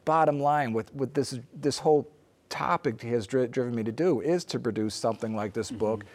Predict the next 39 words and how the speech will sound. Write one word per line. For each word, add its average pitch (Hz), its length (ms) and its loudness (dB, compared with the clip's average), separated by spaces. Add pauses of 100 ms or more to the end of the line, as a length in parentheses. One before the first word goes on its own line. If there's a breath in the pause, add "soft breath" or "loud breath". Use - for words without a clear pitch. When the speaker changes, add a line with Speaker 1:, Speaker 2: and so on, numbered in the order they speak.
(140)
Speaker 1:
to 120 100 -4
go 123 140 4
out 135 160 4
and 113 100 -10
speak 185 300 -4
on 117 160 0
the 107 80 -6
topic. 104 480 -2 (280 loud breath)
'Cause 135 200 2
again, 135 240 0
basically, 110 760 0 (220)
through 123 100 2
our 110 100 4
baptism, 110 600 0
we're 110 180 0
all, 120 360 2 (120)
we 120 140 2
all 139 180 4
share 117 300 -2
in 110 80 -4
the 107 80 -4
mi-, 107 120 -4 (100)
the 120 80 -4
mi-, 107 140 -6 (100)
the 110 80 -4
mission 117 340 -4
of 98 60 -6
the 104 80 -4
church. - 480 -6 (500)
And, 101 280 -6 (340)
yeah, 127 100 -2
Pope 113 300 0
Paul 117 180 4
the 107 100 -4
Sixth 120 380 -2
said, 107 260 0 (180)
you 117 80 -6
know, 107 60 -4
basically, 104 640 -4